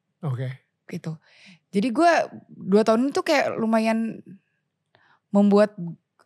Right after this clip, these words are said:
Speaker 2: gua tahu gitu, gua butuh apa. Dan pas lagi kalau misalnya dibayangin gua nggak bisa nyanyi, gua, gua nggak tahu gua bakal jadi apa, Nil.
Speaker 1: Hmm.
Speaker 2: Kalau misalnya gua,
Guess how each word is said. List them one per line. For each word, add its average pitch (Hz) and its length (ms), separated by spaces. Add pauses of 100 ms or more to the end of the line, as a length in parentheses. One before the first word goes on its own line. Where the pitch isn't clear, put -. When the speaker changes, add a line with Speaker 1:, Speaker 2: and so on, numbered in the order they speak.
(760)
Speaker 2:
gua 220 160
tahu 247 300
gitu, 175 300 (340)
gua 180 260
butuh 202 240
apa. 175 340
Dan 170 300 (140)
pas 202 220
lagi 196 260
kalau 196 180
misalnya 196 340
dibayangin 185 600
gua 196 220
nggak 170 160
bisa 190 180
nyanyi, 220 540 (1700)
gua, 190 160 (1040)
gua 240 140
nggak 226 160
tahu 262 140
gua 240 160
bakal 185 320
jadi 180 220
apa, 196 120
Nil. 170 220 (420)
Speaker 1:
Hmm. 151 440
Speaker 2:
Kalau 196 80
misalnya 196 240
gua, 190 120